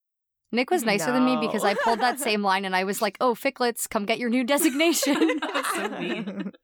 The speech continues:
Speaker 1: Well.
Speaker 2: So yeah, there is a lot of humor in this story that is, um, there are, there are very funny moments, which I think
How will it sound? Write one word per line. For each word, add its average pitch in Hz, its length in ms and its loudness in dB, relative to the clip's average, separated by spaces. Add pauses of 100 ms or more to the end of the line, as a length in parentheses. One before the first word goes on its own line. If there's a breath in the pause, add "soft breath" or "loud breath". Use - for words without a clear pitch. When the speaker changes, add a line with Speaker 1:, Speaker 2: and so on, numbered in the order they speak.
(500 loud breath)
Speaker 1:
Well. 269 400 2 (560)
Speaker 2:
So 214 160 -6
yeah, 202 160 -2
there 233 200 -6
is 320 220 -4
a 403 80 -4
lot 226 240 -2
of 240 120 -6
humor 180 360 -6
in 139 120 -4
this 151 160 -4
story 139 400 -6
that 143 220 -6 (140)
is, 170 340 -6 (180)
um, 170 480 -4 (220)
there 226 280 -6 (140)
are, - 120 -6
there 208 300 -4
are 233 40 -4
very 202 280 -4
funny 180 340 -8
moments, 147 440 -4
which 214 120 -4
I 240 100 -4
think 302 300 -4